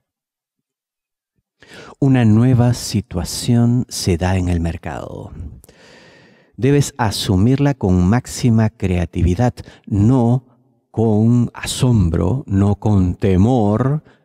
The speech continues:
creyendo que quizá no estés preparado para ello.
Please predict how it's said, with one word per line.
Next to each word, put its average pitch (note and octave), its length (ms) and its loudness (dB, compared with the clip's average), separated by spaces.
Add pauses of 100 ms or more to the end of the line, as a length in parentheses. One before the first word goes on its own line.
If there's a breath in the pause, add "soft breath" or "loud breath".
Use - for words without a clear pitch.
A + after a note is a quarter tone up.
creyendo G2+ 540 0
que F#2+ 140 -2
quizá G2+ 600 -2
no F#2+ 160 0
estés F#2 280 -4
preparado F2 520 -2
para F2 260 -4
ello. G2+ 480 -4